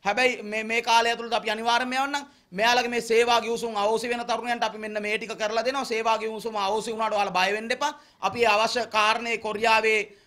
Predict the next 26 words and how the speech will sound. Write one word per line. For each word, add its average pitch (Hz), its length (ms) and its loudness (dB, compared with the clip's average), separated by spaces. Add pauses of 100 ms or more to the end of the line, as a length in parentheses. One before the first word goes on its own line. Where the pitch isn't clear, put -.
(120)
අදාළ 226 360 4
නියෝජිතයන් 214 480 -4
එක්ක 220 120 -6
කතා 208 320 -2
කරලා 226 160 -2
මේක 220 160 -6
සලසලා 202 460 -2
දෙන්නම්. 277 320 0 (200)
ඒ 220 140 0
සේවා 254 380 4
ගිවිසුම 226 360 -4
තවත් 214 300 0
දීර්ඝ 254 320 -2
කරලා 262 220 -2
දෙන්නම් 254 280 0
කියන 277 220 -4 (420)
වචනයක් 254 460 0
හරි 294 140 2
කියන්න. 247 260 0
නමුත් 254 260 0 (180)
මේ 214 360 4
වෙනතෙක් 240 500 0
එහෙම 226 200 -2 (100)
වචනයක් 247 420 0
කියන්න 269 320 0
තරම් 220 360 0